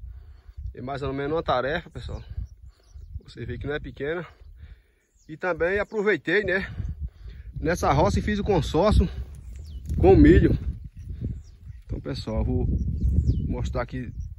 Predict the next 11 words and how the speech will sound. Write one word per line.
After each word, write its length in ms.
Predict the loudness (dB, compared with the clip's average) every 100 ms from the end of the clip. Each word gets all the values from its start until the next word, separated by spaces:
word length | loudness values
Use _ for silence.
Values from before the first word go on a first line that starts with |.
| -8 -6 -6
a 100 | -6
vocês 340 | -4 -2 -2 -2
o 40 |
que 60 | -4
é 60 |
que 80 | -6
eu 40 |
fiz, 260 | -6 -6 -4
ó. 80 | -4 -2 -4 -4 -8 -10 -14 -20 -20 -20 -20 _ -14
Eu 220 | -6 -4
falhei 480 | 0 2 2 0 -4